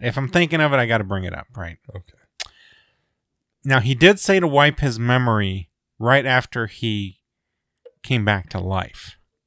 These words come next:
Speaker 1: So I guess you
Speaker 2: Right,
Speaker 1: wouldn't have done
Speaker 2: which
Speaker 1: it
Speaker 2: is what
Speaker 1: before
Speaker 2: pissed him
Speaker 1: that.
Speaker 2: off in the first place.
Speaker 1: Yeah, 'cause you wouldn't have wiped the memory before that, 'cause I guess that would have probably made the procedure even harder, maybe. Let's just assume yes.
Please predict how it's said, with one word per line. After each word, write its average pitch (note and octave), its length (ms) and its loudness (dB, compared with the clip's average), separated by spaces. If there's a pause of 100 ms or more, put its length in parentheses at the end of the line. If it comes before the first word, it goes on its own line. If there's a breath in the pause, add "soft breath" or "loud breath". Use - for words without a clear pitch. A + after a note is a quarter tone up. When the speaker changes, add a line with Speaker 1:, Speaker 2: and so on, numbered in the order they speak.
(800)
Speaker 1:
So - 120 -2
I C#3+ 40 4
guess F3+ 140 4
you G3+ 60 4
Speaker 2:
Right, F#3 140 8
Speaker 1:
wouldn't F#3+ 60 6
have E3 80 6
done D3+ 140 8
Speaker 2:
which C3 100 2
Speaker 1:
it A#2+ 60 2
Speaker 2:
is A2 60 2
what A2 100 2
Speaker 1:
before - 260 2
Speaker 2:
pissed D3 120 4
him G2 60 2
Speaker 1:
that. G2 160 2
Speaker 2:
off G2 180 -6
in F#2 60 -12
the F2 60 -10
first - 400 -12
place. E2+ 520 -12
Speaker 1:
Yeah, A2 260 2 (140)
'cause D3+ 120 0
you F#3+ 60 4
wouldn't A3 140 4
have E3+ 80 2
wiped D3+ 200 2
the C3+ 60 -4
memory A2+ 300 0
before B2+ 360 -4
that, G2 220 -2
'cause G2 180 -14
I F#2+ 100 -8
guess G#2 300 -12 (420)
that B2 140 2
would A#2+ 100 -2
have G2+ 160 -8
probably A2 320 0 (180)
made A2 200 -6
the G2+ 140 -4
procedure G2+ 460 -8
even F#2 160 -10
harder, A2 440 -8 (220)
maybe. A#2 340 -4 (360)
Let's G#2+ 160 -4
just G#2+ 180 -6
assume A2 280 -6
yes. F#2+ 340 -8